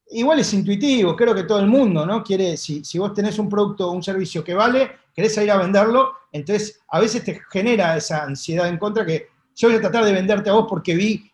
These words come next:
que yo te puedo dar valor, ¿ok? Y, y de repente voy a vender y no me doy cuenta que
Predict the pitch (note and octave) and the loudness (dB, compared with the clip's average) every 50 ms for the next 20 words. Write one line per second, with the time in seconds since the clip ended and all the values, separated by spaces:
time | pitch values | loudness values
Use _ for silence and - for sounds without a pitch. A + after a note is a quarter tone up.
0 | _ - - D#3 - - G3+ G3+ G3+ E3+ - G3+ F#3+ F3+ F3 E3+ E3 D#3 D3+ D3 | _ -14 -12 -8 -4 -4 -2 -2 -2 -2 0 0 2 2 2 2 2 2 2 2
1 | C#3+ B2 G#2+ - - _ _ _ _ _ _ _ _ - B2+ - - D3 E3 F3+ | 2 0 -4 -6 -10 _ _ _ _ _ _ _ _ -20 -18 -10 -6 -4 -2 -2
2 | G3+ G3 G3+ - _ _ _ _ _ - F3 E3+ G3 - F#3+ E3+ F#3 F#3 F#3 F#3 | -4 -6 -10 -14 _ _ _ _ _ -8 -6 -6 -4 -2 0 2 2 2 2 2
3 | - B3+ B3+ G#3+ B3+ B3+ B3 B3 A#3+ A#3+ B3 C4+ D4 D4+ C4+ - - - - A#3+ | 0 0 0 2 2 4 4 4 4 4 4 6 6 4 4 2 -6 -4 -2 0
4 | D4 D4 D4 D4 D4 C#4+ - C#4+ D4 C4 G3+ B3 A3 - C4+ C4+ D4+ D4 - - | 2 2 4 2 2 0 2 0 0 2 2 0 -2 0 -2 -2 -2 -2 -6 -10
5 | _ | _